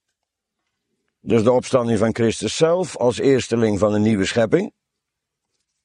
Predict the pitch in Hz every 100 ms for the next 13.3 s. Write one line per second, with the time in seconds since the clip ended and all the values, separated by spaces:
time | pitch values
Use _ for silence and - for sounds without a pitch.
0 | _ - 180 175 156 160 214 208 170 139
1 | 175 143 147 127 - 175 - - 135 -
2 | 139 120 113 127 120 98 110 101 - 175
3 | 202 208 202 - - - _ _ _ _
4 | _ _ _ _ _ _ - 147 147 156
5 | 185 190 185 180 175 175 160 - _ _
6 | _ _ _ _ _ - 170 175 151 160
7 | 143 117 95 92 80 - _ _ _ -
8 | 107 85 67 - _ _ _ _ _ _
9 | _ _ _ _ _ - 82 82 135 -
10 | - - _ _ _ _ _ _ _ _
11 | _ _ _ - 92 92 92 92 92 92
12 | 107 104 101 113 101 87 82 67 110 117
13 | 113 -